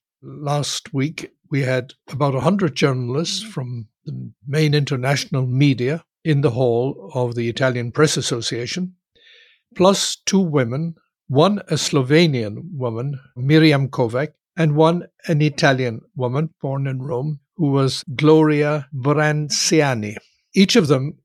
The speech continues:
spoke for about a half an hour, gave their personal testimony. Miriam told how she joined the order. She was about twenty-something when she joined the order,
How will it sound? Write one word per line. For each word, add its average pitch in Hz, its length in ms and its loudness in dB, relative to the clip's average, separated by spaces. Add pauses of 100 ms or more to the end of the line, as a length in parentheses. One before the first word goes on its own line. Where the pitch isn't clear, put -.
(260)
spoke 165 460 2
for 147 100 0
about 131 220 2
a 113 80 -2
half 131 240 2
an 131 100 -4
hour, 135 240 0
gave 143 260 2
their 139 140 2
personal 139 440 -2
testimony. 127 640 -6 (800)
Miriam 156 460 6
told 139 320 0
how 127 180 -2
she 139 240 -2
joined 135 400 0
the 131 100 0
order. 135 560 -2
She 139 140 -8
was 123 100 -8
about 127 340 -8
twenty-something 139 760 -6
when 139 120 -4
she 139 160 -4
joined 147 300 -2
the 135 120 0
order, 135 380 -2